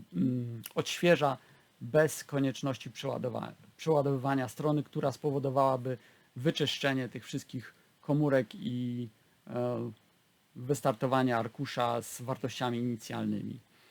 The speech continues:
Także taka, mm, w zasadzie mega zmiana ułatwiająca pracę z,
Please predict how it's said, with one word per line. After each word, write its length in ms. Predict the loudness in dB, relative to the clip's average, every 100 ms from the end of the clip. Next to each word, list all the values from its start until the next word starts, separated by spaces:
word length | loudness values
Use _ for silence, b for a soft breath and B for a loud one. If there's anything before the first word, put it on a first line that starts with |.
| b b
Także 280 | -6 -6 -6
taka, 580 | 0 0 2 2 2 0 b b b b _
mm, 420 | -4 -2 -2 -4 -6 _ _ -20 -14
w 40 |
zasadzie 600 | -2 2 2 0 -2 -2 -4 -6 _ 0
mega 380 | 4 6 4
zmiana 460 | 0 2 2 2 0
ułatwiająca 960 | -2 2 2 2 -2 0 -2 -6 -6
pracę 580 | -6 -6 -8 -8 -12 -12 b b b b b
z, 180 | -18